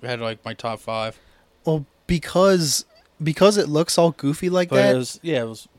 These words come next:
Speaker 2: And
Speaker 1: Big,
Speaker 2: it's
Speaker 1: Big Fish, Road to Perdition, Platoon, the, uh, Mad Max Fury Road, and I forget what number five, I don't even know what number five would be.
Speaker 2: That's another one that I successfully made Mel watch.
Speaker 1: What, Fury Road?
Speaker 2: Platoon.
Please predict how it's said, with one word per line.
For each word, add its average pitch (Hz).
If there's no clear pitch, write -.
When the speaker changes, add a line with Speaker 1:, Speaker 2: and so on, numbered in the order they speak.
Speaker 2:
And 156
Speaker 1:
Big, 156
Speaker 2:
it's -
Speaker 1:
Big 170
Fish, 170
Road 156
to 160
Perdition, 151
Platoon, 156
the, 127
uh, 120
Mad 143
Max 151
Fury 147
Road, 135
and 135
I -
forget 160
what 117
number 110
five, 117
I 190
don't 247
even 180
know 175
what 120
number 113
five 110
would 110
be. 110
Speaker 2:
That's 139
another 160
one 131
that 139
I 135
successfully 143
made 135
Mel 131
watch. 123
Speaker 1:
What, 131
Fury 139
Road? 139
Speaker 2:
Platoon. 120